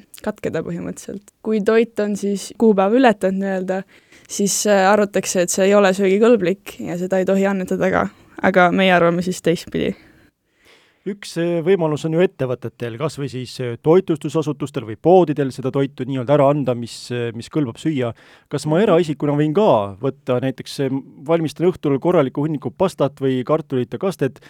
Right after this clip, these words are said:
Speaker 2: jääb üle, see toit ju kõlbab süüa, kas mina võin ka selle kuhugi viia?
Speaker 1: Jaa, täpselt, sellepärast me olemegi,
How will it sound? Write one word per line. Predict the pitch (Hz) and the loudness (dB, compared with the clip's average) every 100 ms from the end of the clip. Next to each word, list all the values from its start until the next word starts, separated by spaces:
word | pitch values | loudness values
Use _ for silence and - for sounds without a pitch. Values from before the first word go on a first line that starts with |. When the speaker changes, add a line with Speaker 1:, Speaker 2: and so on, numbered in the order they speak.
| - _ - | -20 _ -6
Speaker 2:
jääb | 143 139 | 0 0
üle, | 160 202 139 | 2 2 2
see | |
toit | 143 170 143 | 0 -2 -2
ju | |
kõlbab | 156 151 127 | -4 -2 -4
süüa, | - 190 139 123 | -4 -2 0 -2
kas | - - | -6 -4
mina | 208 147 | -2 -2
võin | 151 | -2
ka | 156 | -4
selle | 147 | -4
kuhugi | 120 117 95 | -2 -4 -8
viia? | 85 76 _ _ | -14 -18 _ _
Speaker 1:
Jaa, | 392 403 226 | -2 2 2
täpselt, | 240 247 208 196 | 0 -2 -4 -2
sellepärast | - 262 247 226 220 | 2 4 4 2 0
me | 233 226 220 | -2 0 2
olemegi, | 226 226 208 190 208 196 202 | 4 4 0 -2 0 0 0